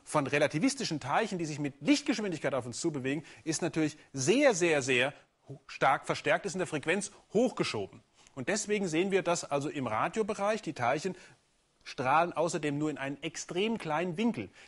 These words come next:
Deswegen sehen wir die meisten Pulsare, die es in unserer Milchstraße gibt, gar nicht. Heute gibt es ungefähr so achthundert Stück davon.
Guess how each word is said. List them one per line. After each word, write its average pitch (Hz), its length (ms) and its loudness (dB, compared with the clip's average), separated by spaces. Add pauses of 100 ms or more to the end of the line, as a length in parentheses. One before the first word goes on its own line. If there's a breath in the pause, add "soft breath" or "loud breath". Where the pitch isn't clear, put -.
Deswegen 190 360 2
sehen 277 300 4
wir 269 80 6
die 202 100 2
meisten 156 360 2
Pulsare, 120 540 2 (340 loud breath)
die 147 80 2
es 127 100 0
in 151 180 0
unserer 139 360 0
Milchstraße 110 580 -2
gibt, - 220 -12
gar 95 180 -4
nicht. 92 160 -14
Heute 160 240 0
gibt 160 180 -4
es 156 140 -4
ungefähr 160 340 -2
so 131 140 -6
achthundert 139 480 -2
Stück - 220 -6
davon. 165 380 -4